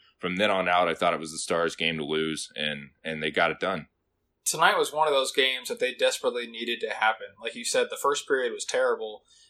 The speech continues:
Speaker 2: Got off to a horrible start. You're thinking, "Oh, here we go, another road loss." And it was just one of those nights where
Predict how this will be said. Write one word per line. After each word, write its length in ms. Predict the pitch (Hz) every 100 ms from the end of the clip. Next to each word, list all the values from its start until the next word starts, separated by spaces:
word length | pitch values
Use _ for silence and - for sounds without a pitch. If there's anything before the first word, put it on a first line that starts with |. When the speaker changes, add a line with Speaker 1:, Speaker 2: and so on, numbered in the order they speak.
| -
Speaker 2:
Got 200 | 139 131
off 180 | 131 -
to 60 |
a 80 | 120
horrible 340 | 123 131 127 123
start. 340 | - 120 120
You're 120 | 117
thinking, 320 | 113 123 123 127
"Oh, 140 | 147 - -
here 140 | 120
we 80 | 127
go, 180 | 147 135
another 300 | 113 127 123
road 240 | 120 127 117
loss." 520 | 123 117 - - - _ _ _ -
And 440 | 127 123 120 113 107 _
it 80 | 147
was 140 | 143 151
just 160 | -
one 160 | 160 160
of 40 |
those 240 | 135 131 127
nights 360 | 135 135 -
where 440 | 123 120 117 113